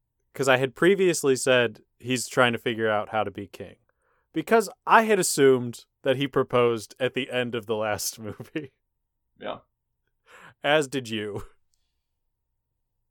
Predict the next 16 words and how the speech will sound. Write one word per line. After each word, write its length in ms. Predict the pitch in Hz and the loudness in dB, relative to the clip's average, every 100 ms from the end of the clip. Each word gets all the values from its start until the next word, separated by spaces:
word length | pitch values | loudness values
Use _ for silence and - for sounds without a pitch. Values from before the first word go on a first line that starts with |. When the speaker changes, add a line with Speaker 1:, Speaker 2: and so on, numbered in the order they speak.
| _ _ _ _ _ _ - | _ _ _ _ _ _ -6
Speaker 1:
Just 200 | 202 220 | -4 0
really 200 | 220 214 | 0 0
seems 240 | 208 185 | -2 -2
like 140 | 185 | 0
a 60 | 165 | 0
thing 240 | - 185 | -2 -2
they 100 | 170 | 0
would 100 | 156 | 0
have 80 | 147 | 2
gotten 280 | 127 147 147 | 2 0 2
out 120 | 147 | 0
of 60 | 139 | 0
the 80 | 117 | 0
way 300 | 120 131 143 | 0 0 0
with 200 | 117 - | -4 -4
how, 560 | - 123 127 135 135 | 2 4 4 2 -2